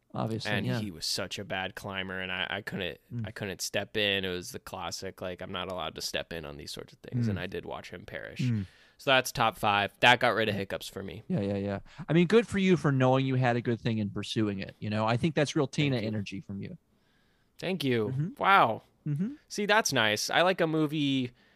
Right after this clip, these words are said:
Speaker 2: a movie round, round table after the movie.
Speaker 1: Mm-hmm.
Speaker 2: Talk about how we relate to the
Speaker 1: Okay.
Speaker 2: characters.
Speaker 1: All right. So, so that's a social cue that you're kind of on board for. How do you do that for when you watch a movie at home? Well, what's your process for getting into that when you're all by your lonesome?
Speaker 2: Well,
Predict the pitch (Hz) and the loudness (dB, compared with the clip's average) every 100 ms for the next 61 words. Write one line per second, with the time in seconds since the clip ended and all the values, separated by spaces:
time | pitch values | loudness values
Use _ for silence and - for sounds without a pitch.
0 | _ - 139 151 143 120 123 120 123 117 | _ -2 4 6 6 6 8 8 4 0
1 | - 120 120 120 110 101 98 95 92 113 | 0 4 4 2 0 2 2 2 2 0
2 | - 101 87 87 - 139 143 139 127 143 | -6 -8 -8 -8 0 2 4 2 2 -2
3 | 214 127 117 113 110 104 113 107 107 104 | 0 2 2 4 2 4 2 2 0 0
4 | 104 392 95 226 175 185 180 339 359 208 | 2 2 2 4 4 4 4 6 8 8
5 | 220 - 226 220 214 214 294 349 - 143 | 8 6 6 6 6 4 6 2 4 2
6 | 123 120 - 113 110 117 113 120 113 113 | 2 -2 2 4 4 2 0 0 -2 -2
7 | 113 110 107 - 139 - - - 285 302 | -6 -6 -8 -4 -4 -4 -2 4 8 8
8 | 285 285 262 - 220 214 202 202 196 196 | 8 8 6 6 4 6 4 6 6 6
9 | 190 190 180 170 214 165 156 139 147 165 | 4 4 6 6 6 4 0 -6 0 2
10 | 170 175 170 160 165 151 151 143 139 151 | 2 0 0 0 0 -2 0 -2 0 -2
11 | 147 147 139 135 135 127 127 127 123 135 | 0 2 2 2 0 -2 0 2 0 0
12 | 120 131 127 127 131 135 175 277 - - | 0 2 2 2 0 0 -2 -6 -12 -14
13 | _ 147 160 175 | _ -14 -14 -14